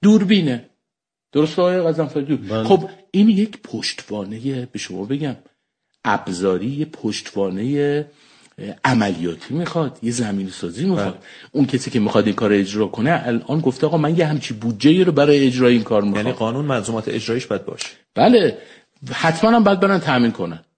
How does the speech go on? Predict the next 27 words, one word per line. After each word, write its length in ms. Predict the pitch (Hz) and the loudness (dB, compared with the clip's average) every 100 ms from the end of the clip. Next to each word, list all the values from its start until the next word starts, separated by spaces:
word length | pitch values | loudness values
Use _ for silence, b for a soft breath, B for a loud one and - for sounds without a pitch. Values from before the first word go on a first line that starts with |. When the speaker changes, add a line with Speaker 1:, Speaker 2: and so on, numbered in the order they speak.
| _ - | _ -6
Speaker 1:
وقتی 200 | 110 - | -6 -4
که 60 | 101 | -2
قانون 320 | 107 98 104 | 0 2 0
ابلاغ 320 | 98 104 92 | 2 2 0
شد، 380 | - 135 175 202 | 0 2 2 0
باید 140 | 135 139 | 0 4
برن 180 | 160 | 4
تامین. 160 | 139 113 B B B | 2 -6 B B B
ولی 100 | 226 | 2
می‌خوام 240 | 180 196 | 2 0
بگم 180 | 196 202 | 0 -2
شما 200 | - 175 | -2 -2
فکر 180 | 175 180 | -2 -2
نکنید 320 | 226 220 190 | 0 2 2
اگرم 300 | 160 160 156 | 0 0 0
قانون 280 | 147 143 139 | -2 -2 -2
فردا 340 | 135 117 120 | 0 0 0
صبح 200 | 120 127 | -2 0
ایجاد 280 | 117 110 110 | 0 2 0
شد، 180 | - 151 | 0 0
الان 220 | 113 135 | 2 2
از 160 | 127 - | 0 -2
پس 240 | 147 139 | -2 -2
فردا 460 | - 147 139 143 143 B B B | 0 0 0 0 -2 B B B
بالاخره 340 | 107 107 131 151 | -6 -4 -4 -4
یک، 360 | 160 165 165 - b b b | -2 -2 -4 -8 b b b
اه، 340 | - - 104 | -2 0 2